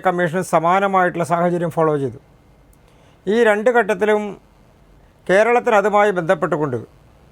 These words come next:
ഏതെങ്കിലും നഷ്ടമുണ്ടായിട്ടുണ്ട് എന്ന് പറയുന്നത് പതിനഞ്ചാം ധനകാര്യ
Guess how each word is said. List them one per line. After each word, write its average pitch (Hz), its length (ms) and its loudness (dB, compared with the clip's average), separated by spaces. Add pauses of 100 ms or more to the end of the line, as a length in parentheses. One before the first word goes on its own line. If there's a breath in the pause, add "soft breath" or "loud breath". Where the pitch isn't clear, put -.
(200)
ഏതെങ്കിലും 208 600 0
നഷ്ടമുണ്ടായിട്ടുണ്ട് 170 760 0
എന്ന് 165 340 -2
പറയുന്നത് 143 440 -2 (960 soft breath)
പതിനഞ്ചാം 220 600 2
ധനകാര്യ 190 380 2